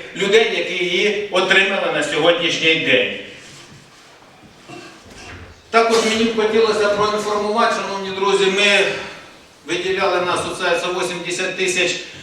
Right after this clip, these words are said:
гривень для будівництва пам'ятника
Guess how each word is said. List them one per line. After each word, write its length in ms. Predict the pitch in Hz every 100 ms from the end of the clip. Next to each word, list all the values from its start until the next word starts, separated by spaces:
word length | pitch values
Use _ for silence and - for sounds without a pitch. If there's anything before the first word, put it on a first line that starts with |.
| -
гривень 400 | - 196 196 - 165
для 400 | 175 175 165 - - -
будівництва 1040 | 165 175 180 185 196 - 180 180 180 - - -
пам'ятника 1000 | 185 185 160 151 160 151 165 156 - -